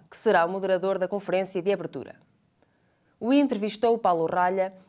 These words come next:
presidente do Sindicato dos Trabalhadores dos Impostos, e destaca que nas transferências para as offshores os impostos já foram pagos. O problema é a origem do dinheiro.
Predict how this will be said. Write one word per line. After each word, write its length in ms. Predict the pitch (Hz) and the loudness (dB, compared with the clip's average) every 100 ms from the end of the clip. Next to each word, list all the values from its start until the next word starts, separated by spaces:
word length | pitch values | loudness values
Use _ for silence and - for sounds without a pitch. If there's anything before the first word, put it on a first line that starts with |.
| _ | _
presidente 420 | 175 175 214 233 | -8 0 2 2
do 80 | 214 | -2
Sindicato 540 | - 233 208 165 170 180 | -6 -4 -2 0 0 -4
dos 120 | 180 | -4
Trabalhadores 640 | 175 190 185 175 196 190 | -2 2 2 0 -2 -6
dos 180 | 190 202 | -8 -6
Impostos, 640 | 180 156 123 - - - - _ _ - | -6 -6 -8 -10 -20 -20 -20 _ _ -12
e 60 | |
destaca 440 | 208 - 254 247 214 | -10 0 0 0 -4
que 80 | 185 | -4
nas 120 | 180 | -4
transferências 600 | 240 - 180 170 156 147 | -4 -4 -2 -2 -4 -8
para 160 | 143 | -6
as 100 | 147 | -4
offshores 540 | 190 196 - 196 196 - _ _ | -6 -6 -2 0 0 -8 _ _
os 120 | - 226 | -4 -2
impostos 440 | 226 214 208 208 | 2 2 0 -2
já 140 | 202 | -6
foram 260 | 196 202 185 | -2 -2 -2
pagos. 500 | 180 147 127 - - | 0 0 0 -10 -16
O 80 | - | -10
problema 540 | 202 233 196 180 175 - | -4 0 2 2 0 0
é 100 | 202 | 2
a 40 | |
origem 260 | 196 160 156 | 4 2 -2
do 140 | 156 | -2
dinheiro. 380 | 160 160 117 - | -2 -4 -6 -10